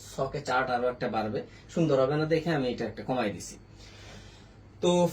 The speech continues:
falciparum, Plasmodium falciparum নাম শুনলেই কিন্তু তার একটা ফাউল ফাউল মনে হয়, তাই না? ফাউল। তো ফাউল মানে কি? খারাপ। আমরা কি বলি, "তুই একটা ফাউল", মানে কি? তুই একটা খারাপ জিনিস।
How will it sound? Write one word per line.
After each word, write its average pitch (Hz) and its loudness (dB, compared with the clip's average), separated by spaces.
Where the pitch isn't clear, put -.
falciparum, 240 8
Plasmodium 214 4
falciparum 202 2
নাম 151 4
শুনলেই 208 0
কিন্তু 196 0
তার 165 0
একটা 165 2
ফাউল 208 8
ফাউল 165 8
মনে 127 4
হয়, 90 -8
তাই 123 -6
না? 202 -6
ফাউল। - 8
তো 151 -6
ফাউল 240 12
মানে 247 6
কি? 214 -10
খারাপ। - 2
আমরা 160 0
কি 180 0
বলি, 156 6
"তুই 165 0
একটা 160 0
ফাউল", 135 4
মানে 131 -2
কি? 117 -8
তুই 135 -6
একটা - -10
খারাপ 165 2
জিনিস। - -8